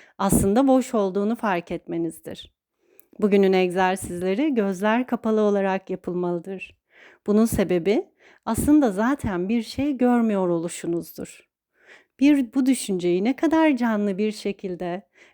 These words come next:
resmederseniz edin, aslında gerçekten bir şey görmüyor olduğunuzu fark etmek, boş fikirler arasında kaybolmaktan daha kolaydır.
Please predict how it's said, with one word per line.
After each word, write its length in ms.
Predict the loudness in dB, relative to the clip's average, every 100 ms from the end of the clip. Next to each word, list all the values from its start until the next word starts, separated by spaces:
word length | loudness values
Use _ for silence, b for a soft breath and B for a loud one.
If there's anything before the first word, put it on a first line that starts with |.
| 0
resmederseniz 960 | 2 4 4 2 2 -2 -4 -4 -4 -4
edin, 460 | -4 0 0 -2 b b b -4
aslında 440 | 0 2 2 2
gerçekten 800 | 2 2 0 -2 -6 -4 0 2
bir 120 | 0
şey 280 | -2 0 0
görmüyor 540 | 2 2 4 2 0 0
olduğunuzu 520 | 0 0 -2 -2 -4
fark 360 | -2 -2 -2
etmek, 420 | -6 -6 -6 -6 -6 b b b 0
boş 240 | 2 2
fikirler 420 | -2 -2 0 2 2
arasında 460 | 2 0 -6 -6
kaybolmaktan 960 | -2 0 2 2 0 -4 -4 0 2 4
daha 220 | 2 0
kolaydır. 760 | -4 -4 -4 -6 -14 -18 _